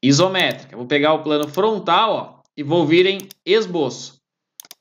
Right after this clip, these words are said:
Vou pegar aqui a ferramenta retângulo central. E na origem aqui vai ficar um pontinho ali, vou dar um clique aqui.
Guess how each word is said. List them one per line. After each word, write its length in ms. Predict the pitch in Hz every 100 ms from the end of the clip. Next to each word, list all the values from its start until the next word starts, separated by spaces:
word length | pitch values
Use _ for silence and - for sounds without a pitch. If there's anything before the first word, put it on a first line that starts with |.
| _ _ _ _ _ _ _ -
Vou 160 | 180
pegar 320 | 208 214 208 202
aqui 180 | 202
a 60 | 196
ferramenta 840 | 190 185 190 180 175 139 120 - _
retângulo 600 | 151 214 208 165 156 156
central. 840 | 151 180 180 185 185 208 220 - _ _ _ _ -
E 80 |
na 240 | 175 226 247
origem 540 | 233 220 226 196 190
aqui 200 | 185 175
vai 100 | 175
ficar 160 | - 165
um 80 | 156
pontinho 380 | 151 143 147
ali, 140 | 156 175
vou 140 | 185
dar 120 | 143
um 80 | 131
clique 220 | 127 123 165
aqui. 480 | 165 185 226 220